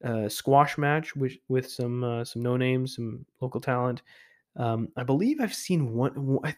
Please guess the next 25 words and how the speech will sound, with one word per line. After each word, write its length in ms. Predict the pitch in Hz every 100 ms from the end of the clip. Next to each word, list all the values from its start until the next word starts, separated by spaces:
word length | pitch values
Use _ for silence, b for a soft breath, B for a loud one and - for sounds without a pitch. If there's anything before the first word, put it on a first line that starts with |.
| _
believe 600 | 143 123 226 254 262 247 - b b b b
there 100 | 170
was, 120 | 165 175
like, 200 | 170 160
one 220 | - 170 208
guy 140 | 202
with 240 | 180 139 110
blonde 540 | 110 117 131 139 139
hair 600 | 131 131 127 135 151 160
who 180 | 147 131
I 60 |
think 420 | 123 - - 190 214
was 140 | 185
in 120 | 156
the 60 | 147
first 520 | - 135 135 - -
Terminus 460 | - 131 147 160 165
show. 360 | - 170 175
I 80 | 151
watched 360 | 127 127 156 -
that 240 | 131 127
on, 300 | 113 117 120
uh, 140 | 117 110
on 140 | 110
Fight, 400 | - - 127 156